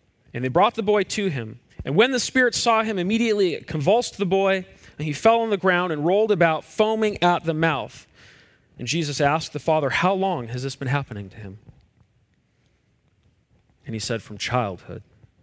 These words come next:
And it has often cast him into fire and into water to destroy him. But if you can do anything, have compassion on us and help us.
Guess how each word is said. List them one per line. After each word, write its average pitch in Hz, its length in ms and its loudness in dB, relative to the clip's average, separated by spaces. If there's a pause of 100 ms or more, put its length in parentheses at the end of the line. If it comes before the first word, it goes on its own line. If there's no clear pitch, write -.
(720)
And 147 100 0
it 160 80 4
has 165 140 0
often 175 300 0
cast 190 380 0
him 190 80 -4
into 165 140 -6
fire 180 380 2
and 170 80 -4
into 175 160 -4
water 170 300 2
to 175 120 -4
destroy 185 420 0
him. 147 240 -4 (200)
But 196 120 4
if 240 240 0
you 240 100 2
can 226 180 -2
do 208 120 0
anything, 220 460 2 (140)
have 226 280 2
compassion 233 560 0
on 208 200 2
us 208 160 2 (200)
and 170 120 2
help 220 340 2
us. 143 500 0